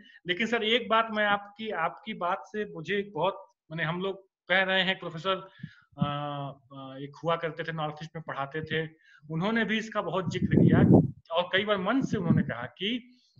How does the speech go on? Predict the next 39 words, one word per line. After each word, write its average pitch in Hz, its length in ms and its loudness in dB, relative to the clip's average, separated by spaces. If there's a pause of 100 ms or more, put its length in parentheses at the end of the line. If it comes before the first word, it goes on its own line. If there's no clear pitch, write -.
(120)
हिंदी 190 380 0
को 240 220 0
चाहिए 190 520 -2
कि 247 580 -6
वो 185 580 -2 (360)
इस 185 180 -4
तरह 202 200 0
के 220 120 -8
जनजातीय 165 600 -4
भाषाओं - 480 4
के - 100 0
कुछ - 220 -8
शब्दों - 340 -4
को - 180 4
अपने 185 120 2
में 202 120 -2
शामिल 240 360 2
करे - 440 -12 (480)
और 190 200 8
उनका, - 560 -4
उनका 196 300 0
प्रसार 190 480 2
हो, 127 200 -6
तभी 170 420 -2
तो 277 180 -4
लोग 233 400 -4 (140)
जुड़ाव 214 380 4
महसूस 170 400 0
करेंगे, - 440 -16 (540)
तभी 165 240 2
तो 240 140 0
भाषा 165 360 0
भी 254 100 0
समृद्ध 190 400 -4
होगी, 139 280 -4
हिंदी 165 260 -2
भी 262 80 0
समृद्ध 160 400 -6
होगी। - 460 -2